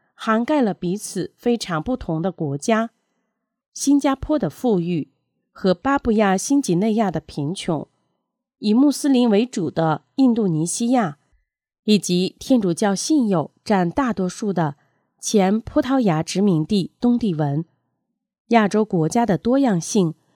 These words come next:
如何使此次访问格外具有意义，有哪些值得注意的地方？亚洲的独特性正是由于其多样化，体现在文化、宗教和传统上。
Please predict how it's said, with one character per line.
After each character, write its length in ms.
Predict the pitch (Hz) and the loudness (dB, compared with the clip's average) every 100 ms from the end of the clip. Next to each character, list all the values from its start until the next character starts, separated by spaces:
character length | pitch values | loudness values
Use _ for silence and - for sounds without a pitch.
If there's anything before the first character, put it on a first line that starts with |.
| _ _ - | _ _ 0
如 200 | 220 277 | 2 4
何 360 | - 190 190 | 4 4 4
使 220 | 196 - | 2 -2
此 240 | 240 - 156 | -4 -4 -6
次 220 | - 247 | -2 -4
访 300 | - 185 143 | -2 -2 -2
问 280 | 190 262 165 - | 2 2 0 -4
格 200 | - 165 | -2 0
外 220 | 190 190 | 2 0
具 160 | 165 254 | 0 -2
有 140 | 196 | -2
意 60 | 151 | -2
义， 420 | 285 202 170 156 - _ _ _ _ | -4 -4 -6 -8 -10 _ _ _ _
有 180 | - 196 | 0 2
哪 200 | 226 160 | 2 0
些 320 | 147 - 190 | -4 0 0
值 220 | 175 185 202 | 0 -2 0
得 180 | 180 | 0
注 220 | 170 294 262 | 0 -2 -2
意 140 | 277 | -2
的 120 | 160 | -4
地 200 | 143 175 | -4 -6
方？ 400 | 143 185 180 190 - _ _ _ _ - | -4 -2 -2 -4 -12 _ _ _ _ -2
亚 180 | 311 277 | 0 2
洲 180 | 294 294 | 2 0
的 140 | 214 | 0
独 200 | 165 165 | 0 -2
特 220 | - 294 | 0 0
性 360 | 233 - 247 170 _ | 0 2 0 0 _
正 180 | - 226 | 2 2
是 180 | - 190 | 2 0
由 220 | 160 175 | 2 0
于 240 | 220 175 | 0 -2
其 240 | 170 - 170 | -2 -6 -6
多 240 | 202 269 | -2 0
样 180 | 277 165 | 0 -2
化， 360 | - 180 147 - _ _ _ _ _ | -2 -2 -2 -6 _ _ _ _ _
体 200 | - 208 | -4 -2
现 260 | - 294 226 | 2 2 4
在 220 | 208 170 | 2 2
文 200 | 160 147 | 0 -4
化、 360 | - 220 165 - | -2 -2 -2 -4
宗 240 | - 269 | 0 0
教 220 | 262 214 151 | 2 0 0
和 160 | - | -4
传 280 | 156 - 175 | -8 -4 -6
统 240 | - 147 | -4 -8
上。 320 | 131 180 151 | -6 -6 -6